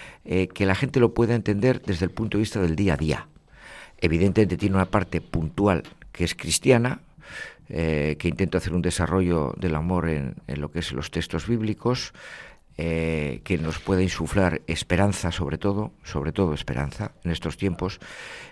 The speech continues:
Y como decía, también en la última parte hay un apartado que yo le doy mucha importancia, que es la cotidianidad, que es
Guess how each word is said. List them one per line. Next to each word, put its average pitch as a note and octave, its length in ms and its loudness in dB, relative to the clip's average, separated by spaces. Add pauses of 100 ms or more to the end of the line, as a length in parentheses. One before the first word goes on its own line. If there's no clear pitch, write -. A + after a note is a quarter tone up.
(120)
Y A#2+ 140 2
como G2 260 0
decía, A2 480 4 (100)
también A#2+ 400 2
en A2+ 120 2
la B2+ 40 2
última B2+ 440 0
parte A2+ 260 2
hay B2 80 4
un A2+ 140 2
apartado F#2+ 760 0 (480)
que - 80 -4
yo G2+ 100 4
le B2+ 80 6
doy B2 140 6
mucha A#2 240 -2
importancia, F#2+ 460 0
que A2+ 100 -2
es A2+ 80 0
la G#2 80 4
cotidianidad, D2 800 -2 (800)
que G2+ 100 -2
es G#2 200 -4